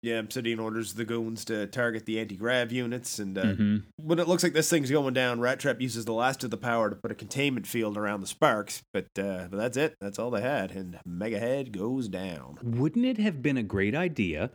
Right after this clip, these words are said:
Speaker 2: if before all of this, Optimus turned to the Maximals and said, "Hey, how can we conserve power?" Rat Trap probably would have said,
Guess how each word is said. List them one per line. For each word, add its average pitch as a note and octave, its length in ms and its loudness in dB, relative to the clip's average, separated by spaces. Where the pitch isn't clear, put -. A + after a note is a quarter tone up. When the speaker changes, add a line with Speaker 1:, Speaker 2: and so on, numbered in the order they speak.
Speaker 2:
if A#2 220 0
before C3+ 460 0
all C3 200 0
of B2 140 -2
this, G2 260 -2
Optimus G#2+ 420 0
turned A#2 280 2
to B2 60 -2
the C3 80 0
Maximals G2+ 560 0
and G2+ 80 -2
said, G2+ 180 0
"Hey, C3 280 2
how E3+ 160 2
can F#3 160 0
we F3+ 80 2
conserve D#3+ 420 0
power?" D3 340 2
Rat B2 240 0
Trap B2 220 -2
probably B2+ 280 2
would A#2+ 120 2
have A2 80 0
said, A#2 220 0